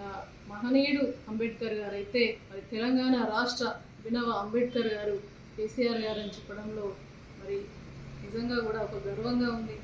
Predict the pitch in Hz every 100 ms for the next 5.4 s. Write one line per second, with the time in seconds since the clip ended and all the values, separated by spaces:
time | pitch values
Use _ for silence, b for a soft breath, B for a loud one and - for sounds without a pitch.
0 | - 208 214 - 202 202 220 247 240 226
1 | 247 214 - 226 220 220 196 - - -
2 | 214 214 214 226 226 - 226 247 247 233
3 | 240 175 - 233 240 247 240 233 226 -
4 | - - 208 202 214 226 240 220 214 214
5 | 220 214 214 226